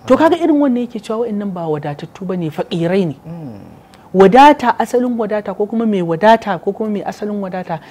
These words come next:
Speaker 1: shine wanda yake bunƙasa tattalin arzikinsa tare da amfani da wannan tattalin arziki din nasa gurin biya wa kansa buƙata.
Speaker 2: Gaskiya ne.
Speaker 1: Me yake cewa Imam Ali? Yake cewa afqarun nasi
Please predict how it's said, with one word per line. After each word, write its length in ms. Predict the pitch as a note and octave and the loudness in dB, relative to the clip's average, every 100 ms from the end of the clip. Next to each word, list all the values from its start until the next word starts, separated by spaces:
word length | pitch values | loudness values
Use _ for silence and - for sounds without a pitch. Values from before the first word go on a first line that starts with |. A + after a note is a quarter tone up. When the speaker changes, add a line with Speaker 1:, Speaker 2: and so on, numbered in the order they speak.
| - | -20
Speaker 1:
shine 260 | - A#3+ A#3 G3 | -2 2 4 4
wanda 320 | F3 F3+ E3 | 4 4 6
yake 380 | G3 A3+ - G3+ | 6 6 6 4
bunƙasa 760 | D#3+ G#3+ A#3+ A#3+ - G3+ E3+ D#3+ | 6 6 6 4 0 0 0 -8
tattalin 480 | G3 - A3 G#3+ G#3 | -10 -6 -4 -2 -4
arzikinsa 720 | G#3+ F#3 - F3 F#3+ F#3+ E3 C#3+ - - | -6 -6 -8 -8 -8 -4 -4 -6 -12 -8
tare 260 | F3 F#3 G#3+ | -2 0 0
da 120 | G3+ | -2
amfani 380 | F3 E3+ F3 G3+ | -6 -6 -4 -2
da 80 | F#3+ | -2
wannan 220 | F#3 F3 | -4 -6
tattalin 320 | F#3 F#3 F#3+ | -8 -6 -8
arziki 400 | F#3+ F#3 F3 F3+ | -6 -10 -8 -10
din 140 | - F3 | -8 -8
nasa 160 | E3+ E3+ | -8 -6
gurin 240 | E3+ F3 | -6 -6
biya 220 | E3 F3+ | -4 -4
wa 60 | E3 | -6
kansa 240 | D#3 D3 C3 | -8 -10 -10
buƙata. 380 | B2+ B2 B2 - | -10 -12 -12 -18
Speaker 2:
Gaskiya 400 | A2 - - G#2 | -20 -20 -20 -20
ne. 320 | - - F#3+ | -20 4 8
Speaker 1:
Me 40 | B3+ | 10
yake 160 | C#4+ D4 | 8 6
cewa 320 | - B3 A3+ | 6 6 8
Imam 220 | G3+ G#3 F#3+ | 6 2 0
Ali? 300 | E3 F3 D3 - - | 0 -2 -2 -12 2
Yake 240 | A#3 A#3+ G3+ | 2 2 -2
cewa 400 | - G#3 F#3 F3 | 2 2 4 4
afqarun 680 | A#3 - - G#3 G3+ F#3+ F3 F3 | 4 0 -2 -2 0 0 0 2
nasi 580 | G3 G3+ - B3+ D#4 | 0 0 4 8 8